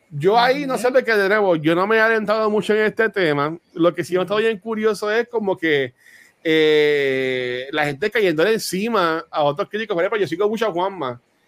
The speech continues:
Speaker 1: Y
Speaker 2: Claro.
Speaker 1: Juanma nos pone un post y enseguida la gente en, en los comments y hablándole fuerte de que, de que es fuerte. ¿Tú me
Speaker 2: Ajá.
Speaker 1: entiendes? Y, y esto pasa muchas veces de que a veces en las redes sociales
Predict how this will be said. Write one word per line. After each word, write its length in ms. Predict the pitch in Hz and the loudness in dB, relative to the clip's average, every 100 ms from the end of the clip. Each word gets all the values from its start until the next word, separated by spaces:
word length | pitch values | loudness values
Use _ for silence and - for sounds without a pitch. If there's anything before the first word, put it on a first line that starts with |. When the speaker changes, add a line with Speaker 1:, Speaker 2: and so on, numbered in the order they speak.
| _ _ | _ _
Speaker 1:
Y 120 | 170 170 | -6 -2
Speaker 2:
Claro. 180 | 196 165 | 0 -2
Speaker 1:
Juanma 180 | 175 214 | 0 0
nos 100 | 220 | 2
pone 180 | 240 247 | 2 2
un 160 | 202 | -2
post 280 | 247 262 208 | 6 6 6
y 40 | |
enseguida 360 | 185 160 147 165 | 0 0 2 2
la 100 | 202 | 2
gente 440 | 190 247 240 196 180 | 2 4 4 4 2
en, 100 | 165 | 4
en 280 | 160 175 | 2 2
los 140 | 160 - | 2 4
comments 460 | 190 220 156 - _ _ - | 4 4 0 -6 _ _ 0
y 100 | 175 | 4
hablándole 480 | 170 147 160 254 269 | 4 4 4 4 2
fuerte 480 | - 151 185 302 | 2 0 2 0
de 140 | 220 175 | 0 0
que, 320 | 165 147 135 | 0 0 2
de 120 | 135 | -2
que 120 | 135 | -2
es 80 | 123 | -6
fuerte. 480 | - 156 190 - 107 _ _ _ _ _ - | 0 0 0 -4 -12 _ _ _ _ _ -6
¿Tú 60 | |
me 280 | 208 180 165 | -4 -2 -2
Speaker 2:
Ajá. 100 | 185 | -2
Speaker 1:
entiendes? 420 | 143 202 156 123 107 _ _ | 0 -2 -2 -6 -8 _ _
Y, 120 | 143 | -2
y 180 | 180 185 | 0 2
esto 220 | 180 247 | 2 4
pasa 200 | 262 285 | 2 2
muchas 280 | 285 254 277 | 0 2 2
veces 260 | 214 233 302 | 2 2 4
de 140 | 208 | 4
que 80 | 190 | 4
a 60 | 170 | 2
veces 160 | 160 | 2
en 60 | 226 | 2
las 100 | 240 | 4
redes 220 | 254 254 | 4 2
sociales 580 | 262 240 220 240 240 | 0 0 -2 2 0